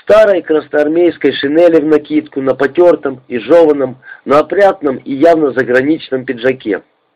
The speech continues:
Он умоляюще глядел на дымивших папиросами старожилов шарашки,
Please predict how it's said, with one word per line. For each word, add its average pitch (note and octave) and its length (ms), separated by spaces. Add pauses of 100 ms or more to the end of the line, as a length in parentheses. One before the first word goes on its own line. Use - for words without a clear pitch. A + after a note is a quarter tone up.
(880)
Он G#3+ 300
умоляюще F3 760
глядел D#3 400
на D#3 140
дымивших D#3+ 640
папиросами C#3+ 680
старожилов C3+ 680
шарашки, C3 640